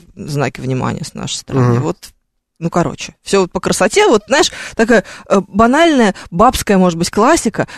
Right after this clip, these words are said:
Speaker 1: но приятная.
Speaker 2: Ужасно
Speaker 1: Вот то, что
Speaker 2: было бы,
Speaker 1: любят.
Speaker 2: если бы дарили просто карточку скидочную в аптеку. Вот у тебя нету больше ничего, кроме скидочной карты в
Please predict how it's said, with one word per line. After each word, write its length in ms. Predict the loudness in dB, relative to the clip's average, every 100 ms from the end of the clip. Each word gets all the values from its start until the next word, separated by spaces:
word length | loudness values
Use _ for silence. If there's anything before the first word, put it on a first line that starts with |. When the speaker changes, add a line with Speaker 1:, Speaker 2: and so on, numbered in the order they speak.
| -4
Speaker 1:
но 100 | 0
приятная. 500 | 2 0 0 -6 -16 -20 -20 -12 -2
Speaker 2:
Ужасно 220 | 2 4
Speaker 1:
Вот 80 | 4
то, 100 | 4
что 80 | 4
Speaker 2:
было 120 | 4
бы, 40 | 4
Speaker 1:
любят. 140 | 4
Speaker 2:
если 180 | 2 -2
бы 120 | -2
дарили 360 | 2 4 4 2
просто 480 | 2 2 0 -4 -8
карточку 420 | -8 -8 -14 -20
скидочную 500 | -10 -8 -6 -6 -4
в 40 |
аптеку. 400 | -6 -10 -12 -10
Вот 260 | -4 -4 -6
у 60 |
тебя 280 | -10 -6 -4
нету 380 | -2 -4 -4 -6
больше 340 | -12 -12 -12
ничего, 240 | -12 -8 -8
кроме 360 | -2 2 2
скидочной 560 | 2 2 0 0 2 2
карты 260 | 4 2
в 60 | 2